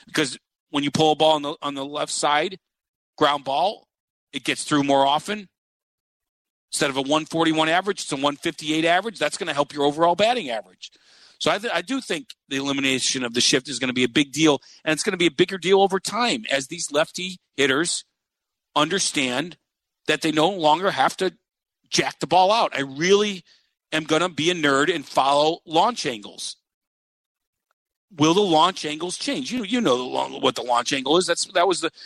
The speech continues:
that was the catch term of the last decade. The Cubs were a launch angle team under John Maley. The, the great Cub teams were launching balls all over the place. That me-,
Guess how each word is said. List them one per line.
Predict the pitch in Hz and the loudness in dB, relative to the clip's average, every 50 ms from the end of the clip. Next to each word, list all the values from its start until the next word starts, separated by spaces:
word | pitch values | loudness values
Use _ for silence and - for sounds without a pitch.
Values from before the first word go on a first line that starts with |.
| - - - | -18 -6 -2
that | - | 0
was | 247 214 | 0 0
the | 170 185 | 0 -2
catch | - - - - - - - | -2 -2 -2 -2 -4 -6 -4
term | - 190 202 202 190 170 147 127 _ _ _ _ _ _ _ - | 0 0 2 2 0 -2 -8 -14 _ _ _ _ _ _ _ -10
of | 160 156 | -6 -4
the | 151 175 | -2 0
last | 170 175 175 175 - - | 2 2 0 0 -2 -4
decade. | - 185 190 - - 104 85 - - _ _ _ _ _ _ _ _ _ _ _ _ _ - | -4 -4 -4 -4 -8 -10 -10 -12 -18 _ _ _ _ _ _ _ _ _ _ _ _ _ -10
The | 135 | -6
Cubs | - - 180 196 220 160 139 - - - - _ _ _ _ _ _ _ _ - | -2 0 2 0 0 -2 -6 -12 -12 -14 -16 _ _ _ _ _ _ _ _ -2
were | 139 139 | 0 0
a | 139 | 2
launch | 139 147 147 143 - - | 2 2 0 0 0 -4
angle | 143 139 131 127 123 | -4 -4 -4 -4 -4
team | - - 151 135 123 | -2 -2 -2 -2 0
under | 127 127 131 127 | 0 0 0 0
John | 117 143 143 151 151 151 156 | 0 0 -2 -2 -2 -4 -2
Maley. | 170 185 180 160 127 87 80 - _ _ _ _ _ _ _ - | -2 -2 -2 -2 -4 -8 -12 -20 _ _ _ _ _ _ _ -12
The, | 120 123 123 | -10 -10 -6
the | 131 131 123 | -4 -2 -2
great | 117 - 143 139 - | 2 2 2 2 2
Cub | - 143 143 131 120 | 0 0 0 0 -2
teams | - 147 135 120 110 104 104 - - - _ _ _ _ _ _ _ _ _ | -4 -4 -4 -4 -6 -8 -8 -10 -10 -12 _ _ _ _ _ _ _ _ _
were | - 131 131 | -2 0 2
launching | 139 147 156 160 - 160 147 | 2 2 2 2 0 -4 -4
balls | 139 151 156 156 147 147 | -2 0 0 0 0 0
all | 156 160 160 185 | 0 2 2 2
over | 196 175 | 0 -2
the | 139 117 | -6 -8
place. | - - 120 101 110 - | -8 -8 -10 -8 -6 -6
That | - 151 170 | -6 -6 -6
me-, | 180 185 | -6 -10